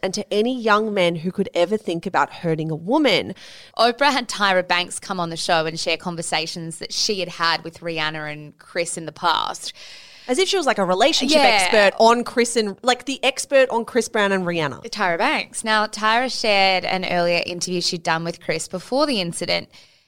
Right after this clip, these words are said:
Speaker 2: in which he had said that the visual abuse he'd seen at home growing up had impacted his relationships with women. A review of the show from Entertainment Weekly said,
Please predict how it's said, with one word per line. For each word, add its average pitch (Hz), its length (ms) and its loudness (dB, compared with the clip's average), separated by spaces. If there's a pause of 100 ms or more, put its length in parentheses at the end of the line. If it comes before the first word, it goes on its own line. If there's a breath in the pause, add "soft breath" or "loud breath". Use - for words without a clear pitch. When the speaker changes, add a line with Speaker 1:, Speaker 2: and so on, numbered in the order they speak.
(140)
Speaker 2:
in 208 200 -4
which - 480 -2
he 196 220 -4
had 196 180 -2
said 180 400 2 (160 loud breath)
that - 160 -6
the 196 60 -4
visual 202 480 2
abuse 175 380 -4
he'd 175 180 -10
seen 175 180 -4
at 170 120 -8
home 165 280 -4
growing 165 320 -2
up 151 240 -6
had 180 160 -4
impacted 170 560 -6
his - 240 -10
relationships 165 760 -4
with - 400 -16
women. 180 600 -4 (520 loud breath)
A 277 80 4
review 311 400 2
of 539 120 -2
the 508 100 2
show 190 560 2
from 180 340 -4
Entertainment 175 560 -6
Weekly 170 360 -6
said, 175 340 0